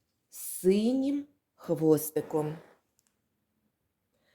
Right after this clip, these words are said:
Який зайчик найнижчий?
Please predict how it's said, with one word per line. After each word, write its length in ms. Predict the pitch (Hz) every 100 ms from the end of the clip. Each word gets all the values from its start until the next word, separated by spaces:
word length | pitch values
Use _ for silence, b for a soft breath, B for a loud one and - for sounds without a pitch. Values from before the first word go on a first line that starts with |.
| _ _ _ -
Який 680 | 196 403 554 554 285 214 202
зайчик 760 | 185 220 190 175 - 190 175 - _ _
найнижчий? 1600 | - 233 262 262 196 180 165 - 208 190 165 - - 151 139 -